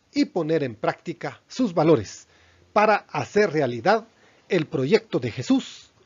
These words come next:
nuestro Salvador. Hasta aquí el tema del reino de Dios, mejor dicho, el reinado de Dios. Quiero agradecer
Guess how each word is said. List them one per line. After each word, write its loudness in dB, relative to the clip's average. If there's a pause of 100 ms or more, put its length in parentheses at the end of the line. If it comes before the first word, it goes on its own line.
(600)
nuestro -2
Salvador. -6 (1000)
Hasta -2
aquí -4 (480)
el -2
tema 2
del -6
reino 0
de -2
Dios, -6
mejor -4
dicho, -4
el 0
reinado 0
de -8
Dios. -10
Quiero 2
agradecer 0